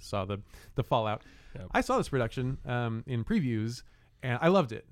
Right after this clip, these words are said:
Speaker 1: right? And you see it, and it's, um, in some ways it kinda makes you uncomfortable because you're watching this and it's a little too real, you know,
Speaker 2: Sure.
Speaker 1: because there's a lot of what they bring up. Sure. But, um, what I thought was so interesting about that was you see it and you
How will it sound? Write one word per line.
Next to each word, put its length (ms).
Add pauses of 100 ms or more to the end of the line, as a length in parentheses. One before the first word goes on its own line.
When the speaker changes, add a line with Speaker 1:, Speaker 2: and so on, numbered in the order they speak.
(120)
Speaker 1:
right? 180
And 120
you 80
see 180
it, 60
and 80
it's, 360
um, 240
in 140
some 160
ways 160
it 40
kinda 140
makes 200
you 60
uncomfortable 440
because 240
you're 160
watching 640
this 140
and 100
it's 80
a 60
little 120
too 220
real, 340
you 80
know, 140 (140)
Speaker 2:
Sure. 180
Speaker 1:
because 380
there's 180
a 40
lot 160
of 40
what 80
they 80
bring 220
up. 200
Sure. 140
But, 320 (680)
um, 540 (720)
what 140
I 80
thought 140
was 100
so 100
interesting 300
about 240
that 240
was 400 (640)
you 200
see 320
it 220 (100)
and 200
you 160